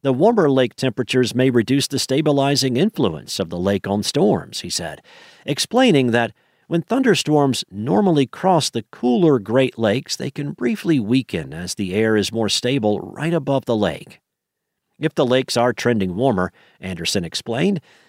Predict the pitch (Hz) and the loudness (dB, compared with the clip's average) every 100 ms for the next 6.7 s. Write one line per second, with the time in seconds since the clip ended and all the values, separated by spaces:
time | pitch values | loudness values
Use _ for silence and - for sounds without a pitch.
0 | _ 120 127 110 147 185 151 117 143 165 | _ -2 0 0 0 2 2 2 2 0
1 | 123 117 104 110 107 107 151 - 92 123 | 0 2 0 -2 0 0 -2 -4 -8 -6
2 | 123 120 113 120 - 101 135 139 - 71 | -2 -2 0 0 0 -4 -2 -2 -4 -10
3 | 143 185 151 233 214 147 143 - 156 147 | -2 0 2 4 4 4 0 -4 -8 -6
4 | 170 - 160 147 - 170 170 110 120 120 | -6 -4 -2 -2 0 2 2 2 -2 -2
5 | 123 147 147 - 220 196 196 190 - 110 | -4 -4 -4 0 2 2 2 2 0 0
6 | 98 87 90 82 82 73 - | 0 -2 -4 -6 -6 -10 -20